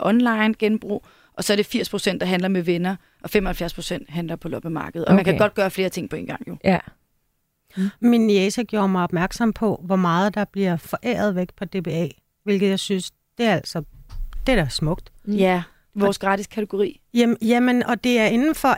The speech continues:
Speaker 3: jeg ved ikke, om der er en s-, altså en kategori, der bare er gratis. Jeg ved bare, hvis man sidder og prøver at finde en sofa, så er adskillige af dem gratis.
Speaker 2: Ja.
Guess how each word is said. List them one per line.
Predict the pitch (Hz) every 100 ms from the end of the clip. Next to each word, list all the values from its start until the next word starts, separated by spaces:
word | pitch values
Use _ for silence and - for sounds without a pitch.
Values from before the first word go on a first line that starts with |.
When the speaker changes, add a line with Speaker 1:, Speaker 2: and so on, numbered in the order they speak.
| -
Speaker 3:
jeg | 220 240
ved | 302
ikke, | 269 269
om | 277
der | 208
er |
en | 185
s-, | 190 -
altså | - 208 220
en | 202
kategori, | - 196 190 196 226 247
der | -
bare | 196
er | 185
gratis. | - 180 220 262 -
Jeg | 240
ved | 240
bare, | 190 196
hvis | 190 208
man | 185
sidder | - 240 208
og | 185 190 -
prøver | 196 214
at | 208
finde | 214 208
en | 190
sofa, | 180 175 185 233 - - _ _
så | - 240
er |
adskillige | 175 175 240 220 175
af | 180
dem | 190
gratis. | - - 156 196 -
Speaker 2:
Ja. | -